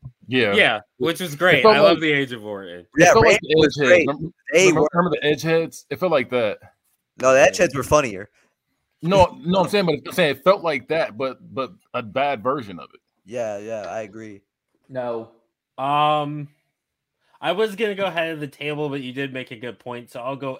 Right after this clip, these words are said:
Speaker 2: Apex Predator.
Speaker 1: Damn, you going head of the table for them?
Speaker 4: So where did
Speaker 2: I
Speaker 4: you put
Speaker 2: love, I love Legacy.
Speaker 3: So we got two
Speaker 1: Hmm.
Speaker 3: for mid, two for Apex. Uh, time to flip the coin,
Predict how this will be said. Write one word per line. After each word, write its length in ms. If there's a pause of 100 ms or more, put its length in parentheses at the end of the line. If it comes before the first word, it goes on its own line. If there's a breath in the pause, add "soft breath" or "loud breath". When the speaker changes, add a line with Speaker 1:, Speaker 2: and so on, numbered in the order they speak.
Speaker 2:
Apex 460
Predator. 560 (320)
Speaker 1:
Damn, 240
you 60
going 160
head 100
of 60
the 60 (100)
table 220
for 80
them? 200 (300)
Speaker 4:
So 140
where 120
did 80
Speaker 2:
I 60
Speaker 4:
you 80
put 80
Speaker 2:
love, 280 (120)
I 140
love 520 (520)
Legacy. 640 (420)
Speaker 3:
So 160
we 60
got 160
two 140
Speaker 1:
Hmm. 40
Speaker 3:
for 180
mid, 260
two 260
for 320
Apex. 840 (380)
Uh, 300
time 240
to 60
flip 160
the 60
coin, 400